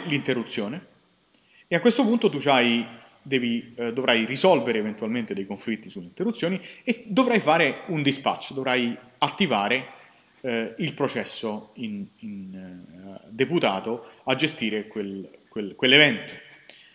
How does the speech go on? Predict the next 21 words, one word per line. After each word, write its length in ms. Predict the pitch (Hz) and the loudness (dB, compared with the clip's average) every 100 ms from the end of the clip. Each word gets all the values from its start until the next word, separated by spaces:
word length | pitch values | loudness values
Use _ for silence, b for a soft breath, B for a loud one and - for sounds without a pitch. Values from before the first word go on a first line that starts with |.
| b | b
E, 540 | - 160 - - - _ | 0 0 -2 -12 -20 _
e, 260 | 190 180 - | 0 0 2
e, 200 | 196 - | 0 2
e 120 | 185 | 0
a 60 | 185 | 2
quel 160 | 262 | 0
punto 340 | 226 196 196 196 | 0 2 2 4
parte 600 | 156 143 139 - 165 165 | 4 4 2 2 2 0
la, 540 | - 135 131 - - - | -2 0 0 -2 -10 -4
l'esecuzione 580 | 160 139 175 180 - 185 | 0 4 4 2 2 2
del 140 | 120 | 0
processo. 640 | - 110 98 87 - 190 - b b b b _ | -2 -8 -10 -12 -12 -12 -14 b b b b _
L'esecuzione 500 | 151 196 233 254 180 | -2 0 0 2 0
di 80 | 139 | 0
questo 240 | 165 - | -2 -2
processo 320 | 214 220 226 | 0 2 2
ci 120 | 202 | 2
metterà 300 | 202 196 180 | 2 2 0
un 120 | 143 127 | 0 -4
certo 300 | 127 - 113 | -8 -8 -10
tempo. 420 | 87 87 _ | -10 -14 _